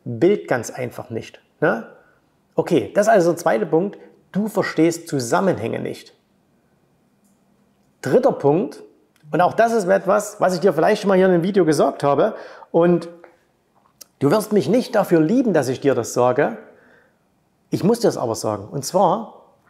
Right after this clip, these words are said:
du hast keinen Plan. Das heißt, was bedeutet denn, du hast keinen Plan? Dein ganzer Börsenhandel ist ausschließlich emotional aufgebaut. Das heißt, du reagierst rein weg aus der Emotion.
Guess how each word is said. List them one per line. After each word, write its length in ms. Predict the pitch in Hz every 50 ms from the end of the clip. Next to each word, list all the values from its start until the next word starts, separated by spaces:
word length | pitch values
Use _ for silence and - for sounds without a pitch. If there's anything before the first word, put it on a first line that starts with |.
| _ _ - - _ _ _ _
du 140 | - 127 -
hast 240 | 208 214 - - -
keinen 320 | - 175 175 165 156 156
Plan. 400 | 156 180 175 151 110 101 87 - - _ _ _ _ _ _ _ _ _ _ _ _ _ - _ _
Das 240 | - 123 - - -
heißt, 320 | 220 240 196 143 - -
was 260 | 135 123 - - - _ - _ _ _ _ _
bedeutet 520 | - 151 120 - 185 226 262 247 - - 165
denn, 140 | 147 131 127
du 140 | 123 101
hast 260 | - 123 127 - - -
keinen 300 | - 131 127 123 117 110
Plan? 320 | 120 113 110 107 104 104 - - _ _ _ - - _ _ _ _
Dein 300 | - 151 170 160 - -
ganzer 420 | - 330 311 311 262 - 262 247
Börsenhandel 920 | 202 - - 214 208 226 226 190 190 165 110 113 113 110 104 104 104 - - - _ _ _ _ _ _ _ _ _ _ _ _ _ _ _ _ _ _
ist 220 | 160 - - - - _ -
ausschließlich 880 | 175 214 262 302 240 - - - 196 220 202 185 208 170 - - - _ -
emotional 920 | - 254 247 247 233 220 226 - - 185 180 170 165 170 180 - 190 185 185
aufgebaut. 760 | - 147 127 117 - - 123 - - - 117 120 127 - - - _ _
Das 180 | - 143 - 185
heißt, 340 | 196 247 294 233 - -
du 60 | 208 196
reagierst 640 | 175 214 208 196 160 - 220 254 202 - - - - - - 147
rein 540 | 143 147 180 214 294 349 339 311 262 214
weg 220 | 233 233 226 - -
aus 240 | 208 202 202 190 -
der 100 | 185 185
Emotion. 560 | 190 180 175 175 175 - 202 180 131 117 117